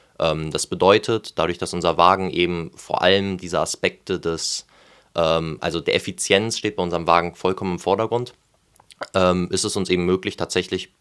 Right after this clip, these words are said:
würde ich behaupten, beachtliche Geschwindigkeiten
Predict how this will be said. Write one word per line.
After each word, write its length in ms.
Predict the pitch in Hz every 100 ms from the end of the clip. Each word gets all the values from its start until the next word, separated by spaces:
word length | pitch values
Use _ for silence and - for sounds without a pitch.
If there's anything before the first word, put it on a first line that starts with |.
| -
würde 180 | 87
ich 80 | -
behaupten, 320 | 82 87 -
beachtliche 720 | - - - - 95 - 95
Geschwindigkeiten 960 | 85 - 98 98 98 - 90 92 95 90